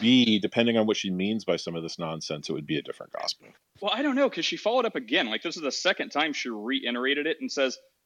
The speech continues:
Speaker 2: "But I still have a lot of disagreements with the dispensationalists." So I'm like, "Well, if you have, there's only so many disagreements you can have."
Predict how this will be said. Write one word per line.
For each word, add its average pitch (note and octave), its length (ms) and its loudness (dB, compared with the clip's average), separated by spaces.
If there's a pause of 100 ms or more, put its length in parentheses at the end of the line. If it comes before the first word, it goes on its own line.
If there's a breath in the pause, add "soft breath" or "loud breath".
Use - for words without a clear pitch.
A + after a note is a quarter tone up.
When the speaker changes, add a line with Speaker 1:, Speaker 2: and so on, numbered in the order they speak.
Speaker 2:
"But D#3+ 400 4 (240)
I D#3 120 6
still F#3+ 260 2
have D3+ 160 6
a B2 40 -6
lot C#3 560 4
of B2+ 100 -2
disagreements C3+ 760 -4
with C3+ 240 -2
the A#2 280 -6 (220)
dispensationalists." A2+ 920 -8 (840)
So E3 200 4
I'm D#3+ 80 2
like, E3 160 -2
"Well, E3+ 140 0
if D#3+ 100 -4
you D#3+ 120 -2
have, F3+ 160 0 (240)
there's D3 220 -4
only G3+ 160 -4
so F#3 160 -2
many E3 160 -2
disagreements D#3 480 -6
you A#2+ 80 -12
can A2 100 -6
have." G#2+ 220 -4